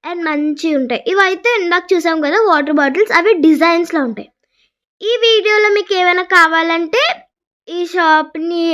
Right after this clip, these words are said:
అడ్రస్ అయితే వీడియో లాస్ట్లో ఇస్తాము, చూసుకొని చెక్అవుట్ చేయండి. And వాటర్ బాటిల్స్ మాత్రం మీ-, మర్చిపోకండి, సూపర్ ఉంటాయి.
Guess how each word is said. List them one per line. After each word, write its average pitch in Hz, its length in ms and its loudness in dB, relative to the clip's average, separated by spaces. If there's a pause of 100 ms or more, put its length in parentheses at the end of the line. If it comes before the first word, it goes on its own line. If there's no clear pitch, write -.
(140)
అడ్రస్ 302 500 0
అయితే 330 520 -4
వీడియో 294 400 -2
లాస్ట్లో 269 420 -2
ఇస్తాము, 262 540 -4
చూసుకొని 349 1040 -6
చెక్అవుట్ 294 480 0
చేయండి. 240 440 0 (560)
And 330 260 0
వాటర్ 269 380 2
బాటిల్స్ 330 480 0
మాత్రం 339 420 0
మీ-, 403 260 0
మర్చిపోకండి, 294 720 0
సూపర్ 277 500 -2
ఉంటాయి. 214 320 -4